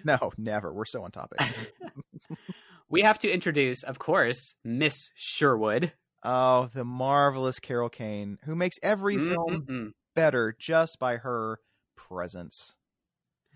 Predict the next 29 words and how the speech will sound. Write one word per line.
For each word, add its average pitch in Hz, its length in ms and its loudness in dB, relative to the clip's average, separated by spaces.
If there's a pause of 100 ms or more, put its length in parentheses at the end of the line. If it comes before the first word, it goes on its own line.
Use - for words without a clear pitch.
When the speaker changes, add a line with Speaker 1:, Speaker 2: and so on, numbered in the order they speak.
(160)
Speaker 2:
I'm 180 100 -4
pretty 415 160 -2
sure 302 100 0
we've 240 140 0
talked 165 240 6
about 135 140 4
Carol 131 200 6
Kane 127 320 0
in, 120 120 -2
like, 113 200 0
the 127 80 -8
past, 117 220 2
like, - 140 -2
four 123 200 2
episodes, 190 520 2
and 175 100 -4
it's, - 240 -4 (360)
it's - 80 -2
Speaker 1:
Have 190 140 2
Speaker 2:
wonderful. 571 300 0
Speaker 1:
we? 554 280 -10
Speaker 2:
She's 233 200 -2
Speaker 1:
I, - 60 -6
Speaker 2:
great. 208 260 0 (200)
Speaker 1:
we 226 140 -4
probably 349 440 0
should. 113 600 -2
I 139 80 -2
mean, 151 580 -6